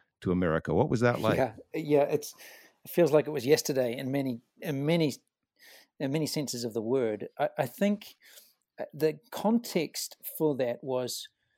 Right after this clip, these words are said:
Speaker 2: I'd always had a sense of the call of God on my life, but never quite knew what that was. And which looked like,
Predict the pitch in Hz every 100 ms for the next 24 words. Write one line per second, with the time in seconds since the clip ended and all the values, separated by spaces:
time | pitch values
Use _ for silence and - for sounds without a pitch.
0 | _ _ - 151 147 - 175 208 214 220
1 | 190 - - - 175 156 147 - - -
2 | 160 151 - - 147 123 147 - 147 120
3 | 117 120 117 113 - 135 120 117 110 113
4 | - 139 - _ - _ _ 156 160 190
5 | 180 - - 160 151 - _ _ _ _
6 | - 160 147 143 123 131 120 123 120 101
7 | - - _ _ _ _ _ _ 147 139
8 | 127 127 117 - - - 180 147 - 156
9 | 120 165 190 - - 175 143 127 120